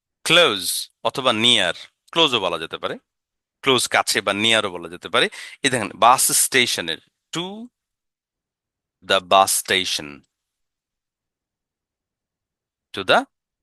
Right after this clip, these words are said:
bus station। তাহলে is the apartment close to the bus station? হ্যাঁ, নিশ্চয়ই বুঝতেছেন। আমরা সামনে যাই, পরেরটা, আমি অ্যাপার্টমেন্টটির ভিতরে দেখতে চাই। তাহলে বাংলা বাক্যের প্রথম শব্দ, শেষ শব্দ আমরা খেয়াল করি।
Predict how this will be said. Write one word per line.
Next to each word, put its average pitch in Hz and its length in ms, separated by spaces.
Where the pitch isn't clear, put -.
bus 85 320
station। - 380
তাহলে 180 380
is 180 120
the - 80
apartment 101 680
close 107 320
to 107 80
the 92 140
bus 85 260
station? 117 400
হ্যাঁ, 254 180
নিশ্চয়ই 104 280
বুঝতেছেন। 104 500
আমরা 87 340
সামনে 92 400
যাই, 147 180
পরেরটা, 127 420
আমি 180 220
অ্যাপার্টমেন্টটির 170 880
ভিতরে 147 460
দেখতে 113 460
চাই। 71 320
তাহলে 95 160
বাংলা 98 280
বাক্যের 113 260
প্রথম 117 260
শব্দ, 127 300
শেষ 123 220
শব্দ 117 300
আমরা 117 200
খেয়াল 110 240
করি। 151 240